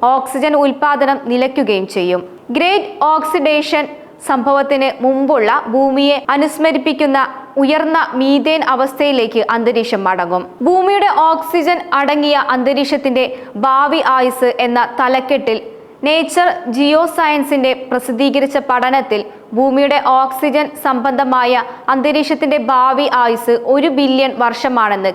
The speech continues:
കണ്ടെത്തി കഴിഞ്ഞിരിക്കുന്നു. സൂര്യന്റെ സ്ഥിരമായ പ്രകാശത്തെയും ആഗോള കാർബണേറ്റ് സിലിക്കേറ്റ് ജിയോമെട്രിക്കൽ സൈക്കിളിനെയും കുറിച്ചുള്ള ശാസ്ത്രീയ അറിവിന്റെ അടിസ്ഥാനത്തിൽ ഭൂമിയുടെ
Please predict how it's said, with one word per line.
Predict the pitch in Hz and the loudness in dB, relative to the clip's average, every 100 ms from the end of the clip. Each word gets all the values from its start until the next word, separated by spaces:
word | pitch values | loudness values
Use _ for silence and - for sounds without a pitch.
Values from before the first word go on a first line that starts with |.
| 220 | -2
കണ്ടെത്തി | 202 196 202 | -2 -2 -2
കഴിഞ്ഞിരിക്കുന്നു. | 196 185 190 180 190 185 185 - | -2 -2 -4 -4 -4 -4 -6 -2
സൂര്യന്റെ | 349 370 415 392 381 - - | 0 2 2 2 0 -2 -2
സ്ഥിരമായ | 302 302 339 330 320 311 - | 0 2 2 2 2 0 0
പ്രകാശത്തെയും | 262 262 277 294 - 262 247 247 - - - | 0 0 0 -2 0 0 0 -2 -8 -6 0
ആഗോള | 254 269 294 302 320 | 2 2 2 2 0
കാർബണേറ്റ് | - 294 262 247 277 294 269 - | 0 0 0 0 0 -2 -4 -2
സിലിക്കേറ്റ് | 269 262 233 294 302 - - - - - | -2 -2 -2 -2 -2 -4 -14 -20 -18 -10
ജിയോമെട്രിക്കൽ | 220 269 294 302 302 277 262 277 302 302 - - - - | -2 2 2 2 0 0 -2 -2 -2 -2 -8 -18 -16 -4
സൈക്കിളിനെയും | 285 262 269 302 285 277 262 262 | 0 0 0 0 2 2 2 2
കുറിച്ചുള്ള | 262 240 247 240 247 - - | 0 0 0 0 0 -2 -2
ശാസ്ത്രീയ | 277 277 285 - 330 320 - | 0 0 -2 -4 0 0 0
അറിവിന്റെ | 269 277 294 277 277 | 0 0 0 0 0
അടിസ്ഥാനത്തിൽ | 240 240 254 - 285 254 208 202 | 0 -2 -4 -2 0 0 -2 -4
ഭൂമിയുടെ | 220 240 254 269 269 277 | -2 0 2 2 2 0